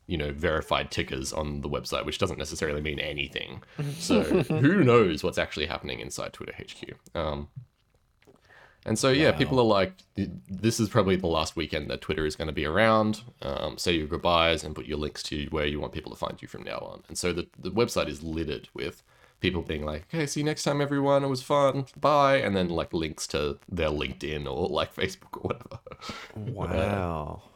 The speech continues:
Speaker 1: Yeah.
Speaker 2: Wow. That, that is just an impressive nosedive.
Speaker 1: So
Speaker 2: Like, in,
Speaker 1: fast.
Speaker 2: in such a short amount of time.
Speaker 1: Mm, yeah,
Speaker 2: Just
Speaker 1: it's been, like, two weeks.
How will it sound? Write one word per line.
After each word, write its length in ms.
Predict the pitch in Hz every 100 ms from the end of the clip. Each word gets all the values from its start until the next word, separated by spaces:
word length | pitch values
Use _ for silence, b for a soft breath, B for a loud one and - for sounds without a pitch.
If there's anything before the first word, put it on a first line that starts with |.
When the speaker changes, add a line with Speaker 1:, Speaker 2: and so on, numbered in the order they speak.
| b - -
Speaker 1:
Yeah. 280 | 87 67 57 110 - _ -
Speaker 2:
Wow. 760 | 143 165 196 190 127 90 - - _ _ -
That, 360 | 139 156 160 - b b b b b _
that 300 | 135 175 - -
is 320 | 131 120 110
just 500 | - 110 101 - - - _ -
an 160 | 107
impressive 1300 | 101 95 - - - 104 110 123 - 110 90 82 - - _ 104
nosedive. 1040 | 101 92 90 98 - 67 62 62 - - b b b b b _
Speaker 1:
So 180 | - 110
Speaker 2:
Like, 160 | 139 -
in, 120 | 143
Speaker 1:
fast. 300 | - - - - _
Speaker 2:
in 140 | 131 131
such 460 | - - 147 -
a 40 | 156
short 260 | - 151
amount 240 | 143 131 127
of 80 | 127
time. 520 | - 113 120 82 85 - _ -
Speaker 1:
Mm, 360 | 80 85 82 - - -
yeah, 100 | 73
Speaker 2:
Just 100 | 76
Speaker 1:
it's 220 | 107 -
been, 80 | 98
like, 120 | 76
two 160 | - 71
weeks. 300 | 69 65